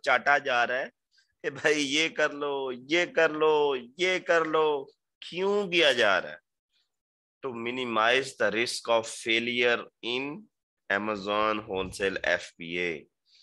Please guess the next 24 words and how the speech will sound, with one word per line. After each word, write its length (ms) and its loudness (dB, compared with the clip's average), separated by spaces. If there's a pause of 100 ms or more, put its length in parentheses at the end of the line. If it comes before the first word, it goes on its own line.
(680)
आप 400 2
कल 200 2
को 160 -6
अपनी 480 -2
प्रोडक्ट 420 0
लॉन्च 380 2
करते 440 -4
हो, 140 2
क्लाइंट 640 0
की 100 -2
लॉन्च 360 0
करते 440 -6
हो, 280 -4 (440)
जब 280 0
इन 220 0
फैक्टर्स 580 0
को 200 -2
जहन 480 2
में 160 2
रखोगे 800 0 (840)
तो 80 -8 (120)
there 320 4
is 240 -2
a 180 6